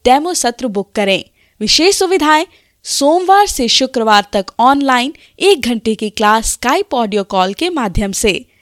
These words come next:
आपकी तैयारी का विश्लेषण करने के लिए साप्ताहिक परीक्षण, व्यापक अभ्यास सत्र और संदेह समाधान सत्र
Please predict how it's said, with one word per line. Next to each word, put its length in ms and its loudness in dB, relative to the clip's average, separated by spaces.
आपकी 320 0
तैयारी 540 2
का 140 -2
विश्लेषण 600 -2
करने 300 2
के 160 -2
लिए 240 -2
साप्ताहिक 680 0
परीक्षण, 520 -2
व्यापक 640 0
अभ्यास 480 -2
सत्र 360 0
और 120 4
संदेह 460 -2
समाधान 560 0
सत्र 460 0